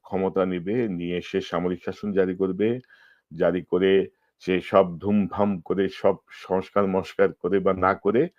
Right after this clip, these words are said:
জানুয়ারিতে নির্বাচন, ডিসেম্বরে নির্বাচন দিয়ে দিবে। আর বিএনপি টুক করে ক্ষমতায় চলে আসবে।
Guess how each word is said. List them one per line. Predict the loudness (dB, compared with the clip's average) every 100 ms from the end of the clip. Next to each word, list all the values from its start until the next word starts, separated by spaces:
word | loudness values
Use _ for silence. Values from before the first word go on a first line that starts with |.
| _ _ _ 2
জানুয়ারিতে | 6 6 4 0 -4
নির্বাচন, | -6 -6 -8 -6
ডিসেম্বরে | -6 2 4 4 2
নির্বাচন | 0 -2 -4 -10
দিয়ে | -10 -10
দিবে। | -10 -14 -18 -18 -20 _ 0
আর | 0
বিএনপি | 2 -2 -2 -6
টুক | -6 -4
করে | 0 0
ক্ষমতায় | 0 -4 -2 -8
চলে | -8 -8
আসবে। | -8 -12